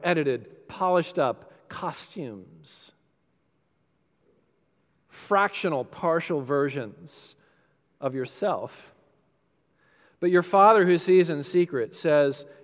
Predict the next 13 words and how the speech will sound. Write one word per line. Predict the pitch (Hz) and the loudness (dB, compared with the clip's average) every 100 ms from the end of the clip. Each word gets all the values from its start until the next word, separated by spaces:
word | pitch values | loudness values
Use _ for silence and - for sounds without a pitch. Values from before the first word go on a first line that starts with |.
| 131 | -6
"You," | 147 170 120 | 4 4 4
and | 123 | -2
it's | 127 | -6
a | 151 | -8
plural, | - 151 156 196 - - _ _ _ _ _ _ _ _ _ _ | -4 -2 0 -2 -4 -20 _ _ _ _ _ _ _ _ _ _
speaking | - - 156 156 | -10 -4 -2 -4
to | 147 | -8
community, | 143 147 139 151 160 190 208 - - _ _ _ _ _ _ _ _ _ _ _ _ _ _ - | -8 -6 -4 -2 0 0 -2 -16 -20 _ _ _ _ _ _ _ _ _ _ _ _ _ _ -2
"there | 160 | 0
is | 151 | 0
grace | 143 180 208 208 | 2 6 6 6
I | 175 | 2
give | 160 170 170 160 | 4 2 2 -2